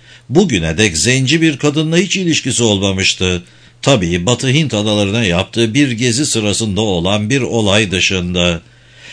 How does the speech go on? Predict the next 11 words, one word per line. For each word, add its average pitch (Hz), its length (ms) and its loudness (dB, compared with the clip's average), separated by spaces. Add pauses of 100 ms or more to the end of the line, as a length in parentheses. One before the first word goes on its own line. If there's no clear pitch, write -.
(120)
O 202 180 4
gece 190 280 2
çok 190 340 0
fazla 90 380 0
içmiş 117 500 -2
ve 151 100 2
oteldeki 156 640 2
odasına 156 600 0
bir 147 200 2
fahişe 120 580 0
götürmüştü. 92 1000 -2